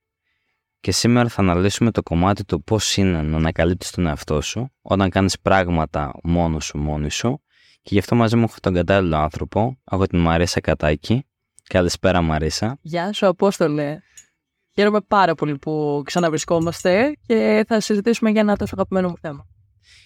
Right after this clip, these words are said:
Speaker 1: Και πώς ένιωσες εσύ, πώς, βασικά πότε κατάλαβες ότι πρέπει να κάνεις πράγματα για τον εαυτό σου, πράγματα μόνη σου,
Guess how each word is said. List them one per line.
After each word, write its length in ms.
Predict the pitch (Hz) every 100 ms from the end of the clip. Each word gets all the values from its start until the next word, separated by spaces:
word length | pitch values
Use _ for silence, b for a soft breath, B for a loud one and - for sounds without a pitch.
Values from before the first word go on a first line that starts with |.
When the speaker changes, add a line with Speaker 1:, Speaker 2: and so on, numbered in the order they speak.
| b
Speaker 1:
Και 140 | -
πώς 280 | - 180 -
ένιωσες 520 | 160 135 110 98 -
εσύ, 260 | 95 - 98
πώς, 180 | - - -
βασικά 460 | 98 98 - 113
πότε 220 | - 113 117
κατάλαβες 880 | 101 - 110 104 73 71 69 - - -
ότι 180 | 90 80
πρέπει 640 | - 87 85 - 78 71 - b b b
να 180 | 92 87
κάνεις 360 | - 92 85 -
πράγματα 420 | 92 87 80 80
για 140 | 78
τον 180 | 80 80
εαυτό 340 | 76 - 82
σου, 320 | 78 - 69 73
πράγματα 540 | 87 87 82 78 80
μόνη 380 | 78 80 78 76
σου, 320 | - 127 165